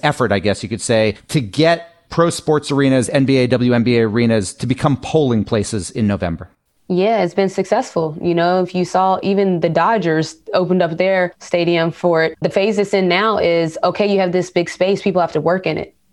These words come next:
Speaker 2: It's now trying to get young workers because, as we know, the older generation is who used to work the polls typically, and now they can't, just to be precautious because of covid. So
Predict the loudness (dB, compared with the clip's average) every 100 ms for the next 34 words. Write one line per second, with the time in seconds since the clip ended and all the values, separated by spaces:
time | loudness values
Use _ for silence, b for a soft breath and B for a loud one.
0 | -4 -2 0 0 2 0 0 0 0 0
1 | 0 0 2 2 2 0 -2 -2 -2 0
2 | 0 -2 -4 -2 0 0 0 2 2 2
3 | 0 0 0 2 2 2 2 0 0 0
4 | 0 0 0 0 0 0 0 -2 -2 0
5 | 0 0 -2 -2 0 -2 -2 -2 0 2
6 | 0 0 -2 0 -2 -4 -10 _ _ _
7 | -4 -2 0 0 0 -2 -2 -2 -2 -2
8 | -2 -2 -2 -2 -2 0 -4 -2 0 0